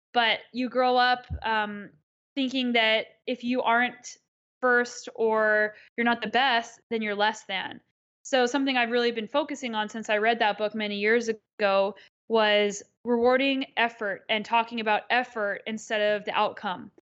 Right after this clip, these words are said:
And so I looked, I looked back at this race. This, this didn't happen in the moment. It happened with some processing,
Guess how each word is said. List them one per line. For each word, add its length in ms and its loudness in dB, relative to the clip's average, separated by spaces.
And 200 2
so 420 4
I 280 2
looked, 400 -4
I 120 0
looked 200 -2
back 280 0
at 120 -8
this 180 -12
race. 240 -8
This, 120 -12
this 240 -12
didn't 200 -2
happen 360 -2
in 60 -8
the 80 -4
moment. 480 -2
It 80 -6
happened 420 -4
with 180 -6
some 120 -10
processing, 680 -2